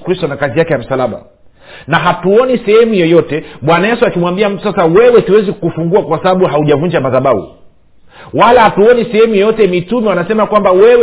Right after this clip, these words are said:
huwezi ukatoka kiuchumi kwa sababu nyota yako imeibiwa,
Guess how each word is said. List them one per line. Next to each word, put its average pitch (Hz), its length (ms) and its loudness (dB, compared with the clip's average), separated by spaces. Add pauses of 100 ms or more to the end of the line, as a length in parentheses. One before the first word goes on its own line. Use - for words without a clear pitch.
huwezi 196 320 2
ukatoka 190 420 -4
kiuchumi 175 400 -4
kwa 165 120 -4
sababu 196 220 -2
nyota 165 340 0
yako 226 260 0
imeibiwa, 160 600 2